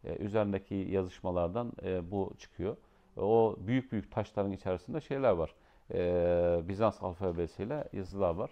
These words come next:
Oradan arkeologların yaptığı çalışmaya göre genç Bizans döneminde, e, burada bir yaşam olmuş. E, yine biz kent müzesindeki esas şeyimiz, e, kırsaldaki yaşayan insanların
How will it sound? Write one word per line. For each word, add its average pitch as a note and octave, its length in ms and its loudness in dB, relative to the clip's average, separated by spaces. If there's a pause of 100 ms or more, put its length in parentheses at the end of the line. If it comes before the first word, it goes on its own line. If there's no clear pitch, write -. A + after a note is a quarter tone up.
(400)
Oradan A#2 320 0
arkeologların G#2+ 680 0
yaptığı G2+ 380 -2
çalışmaya G2 440 -4
göre G#2+ 220 -4
genç A2 320 -8
Bizans G2 220 -2
döneminde, F2 680 -4 (400)
e, G2 260 0
burada F#2+ 280 0
bir G#2 100 -4
yaşam A2 460 0
olmuş. G2 540 -2 (420)
E, A2+ 140 -2
yine D#3 340 0
biz D3 140 -8
kent D#3+ 320 0
müzesindeki C#3 680 -4
esas - 380 -4
şeyimiz, C3+ 480 -6 (420)
e, G#2 180 4
kırsaldaki C#3 680 -2
yaşayan B2+ 440 0
insanların G#2+ 680 0